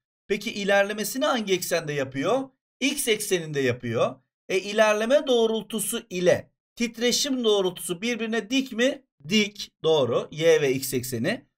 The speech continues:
O zaman biz bu dalgaya enine dalga diyoruz. Şimdi enine dalgalara verilmesi gereken en önemli örnek nedir?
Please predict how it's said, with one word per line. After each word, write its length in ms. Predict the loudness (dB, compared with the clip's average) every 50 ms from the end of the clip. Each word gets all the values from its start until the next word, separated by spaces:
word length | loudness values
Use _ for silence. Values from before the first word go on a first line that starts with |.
| _ _ _
O 100 | -4 -2
zaman 260 | -2 0 0 0 -2
biz 200 | -2 -4 -6 -6
bu 100 | -4 0
dalgaya 560 | 2 2 2 2 0 0 0 0 0 0 -4 _ 0
enine 420 | 0 2 2 0 -2 -4 -2 0
dalga 360 | 2 2 2 4 2 2 0
diyoruz. 360 | 2 0 -2 -2 -4 -10 -20 _ _ _ _ _ _ _
Şimdi 320 | -4 -4 -2 -2 -4 -4 -2
enine 400 | -4 -2 -2 -2 0 2 2 4
dalgalara 600 | 4 2 2 0 -2 -2 -2 -2 -4 -6 -12 -16 _ _ _ _ _ -4
verilmesi 540 | -2 -2 -2 -2 -2 -2 -2 -4 -4 -2 -2
gereken 500 | 0 0 0 -2 -4 -6 -6 -6 -8 _ 0
en 380 | 2 2 2 0 -2 -6 -6
önemli 500 | -6 -4 -2 -2 -2 -2 -4 -6 -8 -8 -2
örnek 440 | 0 0 0 0 -2 -4 -6 -6 -4
nedir? 300 | -4 -4 -4 -4 -6 -10